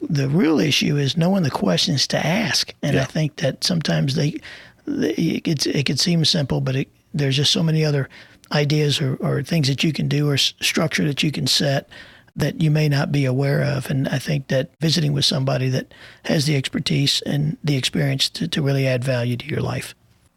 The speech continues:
Speaker 2: Absolutely. Guys, again, thank you so much for your time today.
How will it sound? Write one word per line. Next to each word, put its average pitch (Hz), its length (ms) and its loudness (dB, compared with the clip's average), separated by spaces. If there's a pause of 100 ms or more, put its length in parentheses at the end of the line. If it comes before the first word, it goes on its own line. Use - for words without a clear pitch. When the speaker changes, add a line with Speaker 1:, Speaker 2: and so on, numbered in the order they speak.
(220)
Speaker 2:
Absolutely. 90 500 -2 (480)
Guys, 113 260 4
again, 101 280 0
thank 139 180 2
you 117 60 2
so 117 100 4
much 101 160 0
for - 100 -2
your 92 80 2
time 101 200 2
today. 110 180 2